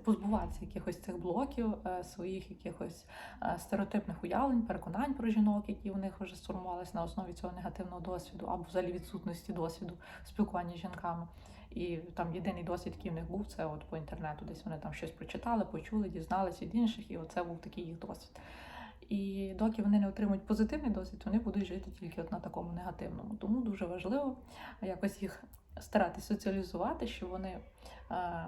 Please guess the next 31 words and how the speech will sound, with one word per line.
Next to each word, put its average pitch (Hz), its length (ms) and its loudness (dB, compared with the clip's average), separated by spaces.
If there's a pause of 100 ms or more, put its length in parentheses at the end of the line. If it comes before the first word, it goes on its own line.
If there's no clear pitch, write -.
хотіли 214 480 4 (440)
дізнаватися, 262 520 6
як 240 220 0
це 247 80 -2
все 233 200 -2
працює 233 460 -2
і 214 400 2 (840)
від 220 100 6
чого 214 160 8
залежать 208 560 4
хороші 202 480 8
стосунки 208 500 2
з 185 40 2
жінкою. 214 400 2 (100)
Звичайно, 202 340 2
це - 140 -4
ще - 120 -2
має 202 180 4
значення, 202 460 0
яка 190 120 0
жінка. 180 360 -4 (520)
І 359 100 4
тоді 226 300 6
в 233 60 2
них, 202 240 4
я 196 80 2
думаю, 196 300 4
все 196 220 -2
налагодилось 214 600 2
би, - 260 -6
і, 226 200 2